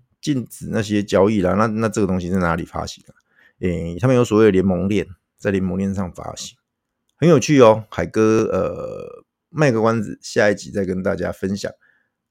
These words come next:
关于对岸的N F T，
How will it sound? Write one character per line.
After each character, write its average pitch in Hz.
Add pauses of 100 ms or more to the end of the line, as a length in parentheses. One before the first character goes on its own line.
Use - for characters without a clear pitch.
关 143
于 117 (440)
对 143
岸 110
的 - (840)
N 147
F 117
T， 123